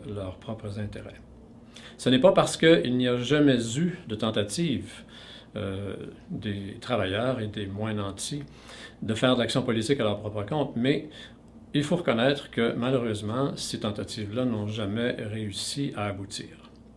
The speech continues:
Ceci a donné lieu à une situation, disons, où dans le cadre de ce vide politique à gauche, euh, on a vu, euh, les différents partis, les uns après les autres, se succéder au pouvoir, nous promettre des choses, et puis, euh, ne pas les accomplir une fois arrivés au pouvoir.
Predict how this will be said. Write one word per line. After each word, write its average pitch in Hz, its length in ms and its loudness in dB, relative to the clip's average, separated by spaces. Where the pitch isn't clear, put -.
Ceci - 300 6
a - 20 12
donné 143 220 12
lieu 180 280 6
à 110 220 6
une 110 120 2
situation, 127 580 0
disons, 131 360 0
où 117 60 -2
dans 110 120 0
le 104 40 0
cadre 135 400 0
de 101 80 -6
ce 104 180 -6
vide 117 380 0
politique 110 460 -2
à 95 80 0
gauche, 139 500 -6
euh, 104 220 -2
on 113 120 -4
a 104 60 -4
vu, 135 480 -4
euh, 107 300 -8
les 107 160 -6
différents 117 360 -4
partis, - 440 -6
les 113 220 4
uns 151 80 6
après 120 180 2
les 104 240 0
autres, 123 280 -6
se - 120 -6
succéder 117 400 -4
au 127 60 2
pouvoir, 123 580 -4
nous 117 160 -4
promettre 131 460 0
des 104 180 -2
choses, 117 540 -6
et 117 140 2
puis, 127 600 2
euh, 104 140 2
ne 110 140 2
pas 151 120 2
les 143 140 6
accomplir 120 540 4
une 107 100 0
fois 131 240 2
arrivés 107 240 0
au 107 120 -2
pouvoir. 98 600 -8